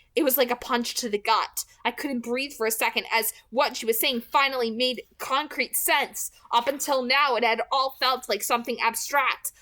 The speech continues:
like a word problem in math. It didn't seem to connect to me in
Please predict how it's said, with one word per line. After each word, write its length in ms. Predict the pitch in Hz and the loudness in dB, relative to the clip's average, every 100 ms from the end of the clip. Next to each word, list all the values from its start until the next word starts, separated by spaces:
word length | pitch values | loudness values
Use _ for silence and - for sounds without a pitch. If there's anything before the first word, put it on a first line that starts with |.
| - | -2
like 160 | 233 240 | 0 2
a 40 | |
word 400 | 226 285 320 - - | 2 2 2 0 -2
problem 440 | 254 226 220 220 | 0 2 2 -2
in 160 | 220 226 | -2 0
math. 420 | 320 254 - - - - | 0 0 -4 -12 -10 -2
It 140 | 233 | 0
didn't 240 | 330 359 311 | 2 0 -2
seem 200 | 294 247 | -4 -6
to 80 | - | -6
connect 440 | 240 269 359 - _ - | 0 0 0 -6 _ -10
to 100 | 226 | -4
me 200 | 240 | -2
in 120 | 233 | -2